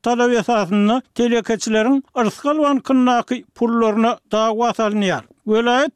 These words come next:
telekeçiler birleşmesinde işleýän çeşmäniň tasdiklamagyna görä, bu talap paýtagtdan gelipdir.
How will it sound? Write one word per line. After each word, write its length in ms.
telekeçiler 760
birleşmesinde 800
işleýän 420
çeşmäniň 720
tasdiklamagyna 880
görä, 320
bu 100
talap 380
paýtagtdan 720
gelipdir. 440